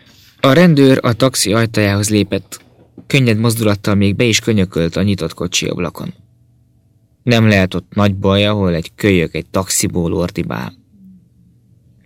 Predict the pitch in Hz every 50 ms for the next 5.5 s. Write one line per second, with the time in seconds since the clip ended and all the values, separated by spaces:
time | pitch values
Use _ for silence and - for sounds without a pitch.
0 | _ _ _ _ _ _ _ _ _ _ _ _ _ - - 123 135 151 165 170
1 | 175 180 180 170 165 156 143 139 131 120 110 104 - - - _ _ _ _ -
2 | - 104 98 98 98 98 - - - - _ _ _ _ _ _ _ _ _ _
3 | _ _ _ _ _ _ _ _ _ _ _ _ - - 131 139 160 170 175 180
4 | 170 151 - - 147 147 143 143 135 120 107 - 123 110 107 110 95 - 95 98
5 | 101 101 98 95 92 92 92 87 90